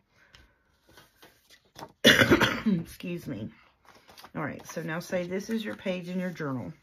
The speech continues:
All right, so then this would be glued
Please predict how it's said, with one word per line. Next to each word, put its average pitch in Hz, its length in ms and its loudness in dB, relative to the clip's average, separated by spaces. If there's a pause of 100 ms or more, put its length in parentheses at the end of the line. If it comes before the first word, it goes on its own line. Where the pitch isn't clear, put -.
(1800)
All 156 60 -6
right, 160 360 -6
so 151 280 -8
then 151 320 -6
this 185 340 -4
would 180 180 -6
be 160 340 -8 (1600)
glued 156 480 -4